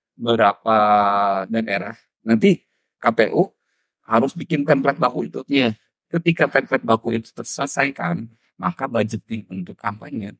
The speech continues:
Speaker 1: itu terukur. Dan negara harus membiayai itu. Jadi nggak ada lagi wakil rakyat yang ketika terpilih balas jasanya kepada orang lain.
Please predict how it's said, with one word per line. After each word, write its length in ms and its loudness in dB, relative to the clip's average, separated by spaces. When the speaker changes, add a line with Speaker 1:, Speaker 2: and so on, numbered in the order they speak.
Speaker 1:
itu 240 -12
terukur. 480 -6
Dan 240 2
negara 400 2
harus 160 -2
membiayai 480 -2
itu. 240 -20
Jadi 240 2
nggak 240 8
ada 240 0
lagi 320 -2
wakil 320 0
rakyat 400 -8
yang 80 -8
ketika 320 -10
terpilih 640 -10
balas 320 0
jasanya 600 -10
kepada 360 -10
orang 320 0
lain. 220 2